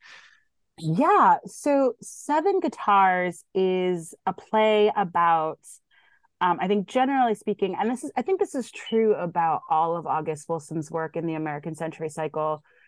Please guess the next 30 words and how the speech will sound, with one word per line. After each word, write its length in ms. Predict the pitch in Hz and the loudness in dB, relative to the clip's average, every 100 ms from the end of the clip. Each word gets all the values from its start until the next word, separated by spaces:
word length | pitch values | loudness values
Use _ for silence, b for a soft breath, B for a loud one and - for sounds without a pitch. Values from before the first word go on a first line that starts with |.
| b _ | b _
It's 160 | 208 208 | -4 0
about, 520 | 214 - 233 269 254 _ _ - | -2 4 4 4 0 _ _ -2
you 100 | 220 | 2
know, 160 | 202 | 2
the 160 | 185 196 | 2 0
American 460 | 180 175 175 - 165 | 0 -4 -6 -6 -6
dream 340 | 170 165 165 | -4 -2 -2
and 240 | 156 165 151 | -2 -4 -2
what 300 | 170 175 160 | 0 0 0
the 140 | 180 | -2
American 420 | 170 160 156 165 | -2 -4 -4 -8
dream 320 | 156 160 156 | -6 -6 -6
looks 400 | 151 139 139 - | -6 -6 -6 -6
like 340 | 156 131 117 - | -4 -4 -4 -12
for 100 | - | -12
particular 540 | 151 147 - - 147 143 | -10 -10 -12 -6 -6 -6
people 480 | - 143 151 135 120 | -6 -8 -4 -4 -4
at 120 | 143 | -4
a 60 | |
given 300 | 131 139 139 | -4 -4 -4
moment. 400 | 135 131 131 - B B B | -4 -4 -6 -6 B B B
So 140 | - 196 | -2 -2
it's 140 | - | 2
set 160 | 240 208 | 0 2
in 100 | 208 | 2
nineteen 360 | 196 - 196 | 0 -2 -4
forty-eight. 720 | - 175 165 160 160 160 156 B B B _ | 0 -2 0 -2 0 0 -2 B B B _
Um, 440 | 185 170 156 151 - | 2 4 4 0 -2
we 160 | 180 180 | 0 0
have 640 | - 180 170 165 165 156 | 0 2 4 4 2 -2